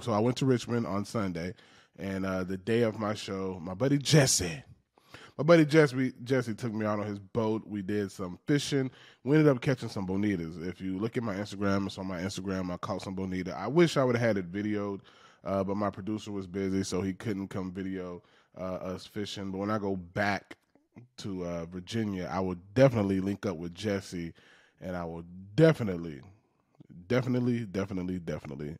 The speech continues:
record that so you guys can see Bass Daddy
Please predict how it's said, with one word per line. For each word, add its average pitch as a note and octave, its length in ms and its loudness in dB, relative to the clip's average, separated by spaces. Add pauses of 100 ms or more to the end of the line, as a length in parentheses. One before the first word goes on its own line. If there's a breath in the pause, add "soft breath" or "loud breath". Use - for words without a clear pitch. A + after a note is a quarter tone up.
record F#2 540 -2
that F2+ 240 -4
so E2+ 80 -12
you E2+ 120 -8
guys E2+ 320 -6
can D#2+ 220 -16
see F2+ 320 -10 (640)
Bass G2 360 -2
Daddy F2 480 -6